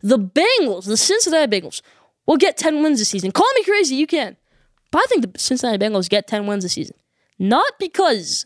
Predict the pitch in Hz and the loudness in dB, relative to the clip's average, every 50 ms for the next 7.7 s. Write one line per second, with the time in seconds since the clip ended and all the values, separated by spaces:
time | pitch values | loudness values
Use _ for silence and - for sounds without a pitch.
0 | _ _ - 196 190 - - 254 254 226 196 165 180 165 165 156 110 - - - | _ _ -10 -8 -4 0 2 2 4 2 0 0 -2 -4 -4 -6 -8 -12 -12 -16
1 | _ - - - - - 277 277 294 269 240 262 - 339 330 247 202 196 185 180 | _ -20 -20 -10 -2 2 4 4 4 4 2 4 4 4 4 2 2 -2 -2 -4
2 | - - - - - - - 185 202 220 214 - _ _ - - 311 320 269 208 | -4 -10 -12 -10 -8 -6 -2 0 0 0 0 -2 _ _ -2 2 2 2 2 0
3 | 175 - - 147 104 - - - 175 170 - 240 285 320 330 311 240 247 311 330 | -4 -8 -10 -10 -10 -10 -12 -10 -8 -4 -2 0 0 2 2 0 0 0 0 2
4 | 359 311 311 320 320 285 247 - 262 247 226 - _ - - - _ - 208 247 | 2 2 2 2 2 0 0 0 0 0 0 -2 _ -18 -20 -18 _ 0 2 2
5 | 247 247 247 240 - - 240 226 - - 208 185 214 208 190 190 - - 175 - | 4 4 2 0 0 -2 -2 -2 -2 -2 -2 0 0 0 0 -2 -4 -6 -2 -2
6 | 185 180 - - - _ _ - - 285 285 269 233 208 185 180 190 190 185 - | -2 -2 -4 -6 -20 _ _ -6 0 0 2 2 2 0 -2 -2 0 -2 -2 -2
7 | 180 185 185 170 - 190 175 185 180 185 180 - 202 190 | -4 -4 -4 -4 -4 -6 -4 -4 -4 -4 -2 0 0 0